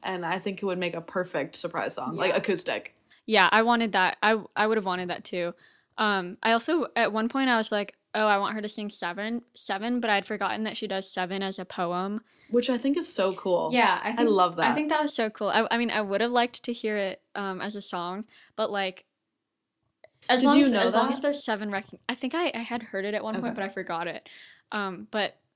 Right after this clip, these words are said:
Speaker 2: I just love Seven. Like, that, honestly, that's one of my favorite Taylor Swift songs.
Speaker 1: It's super, like, imaginative.
Speaker 2: Yeah.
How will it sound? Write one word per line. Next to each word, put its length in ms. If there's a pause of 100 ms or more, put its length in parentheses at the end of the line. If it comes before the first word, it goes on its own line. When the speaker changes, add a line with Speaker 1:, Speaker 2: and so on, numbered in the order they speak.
(720)
Speaker 2:
I 100
just 180
love 420
Seven. 500
Like, 300 (920)
that, 200
honestly, 340
that's 180
one 80
of 40
my 100
favorite 280
Taylor 220
Swift 280
songs. 420 (800)
Speaker 1:
It's 240
super, 680
like, 380
imaginative. 1080
Speaker 2:
Yeah. 380